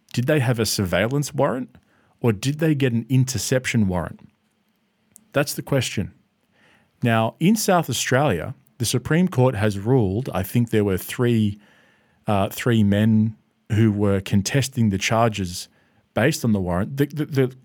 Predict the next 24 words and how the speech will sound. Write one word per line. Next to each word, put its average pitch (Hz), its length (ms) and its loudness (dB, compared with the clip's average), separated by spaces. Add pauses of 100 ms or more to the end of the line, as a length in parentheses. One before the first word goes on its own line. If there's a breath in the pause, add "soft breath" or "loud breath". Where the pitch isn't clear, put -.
the 131 100 0
court 202 320 2
ruled 139 200 2
that 104 120 2
it 110 80 -2
was 107 160 -4
legal, 113 340 0
that 110 100 0
the 110 80 -2
police 131 340 0
didn't 113 260 0
do 107 140 2
anything 101 320 0
wrong, 127 340 2
that - 140 -2
it 107 80 -4
was 98 140 -2
all 120 220 2
above 98 280 -2
board, 110 320 2 (340 soft breath)
and 107 260 2
the 98 80 -4
charges 95 440 -2
stick. - 460 -8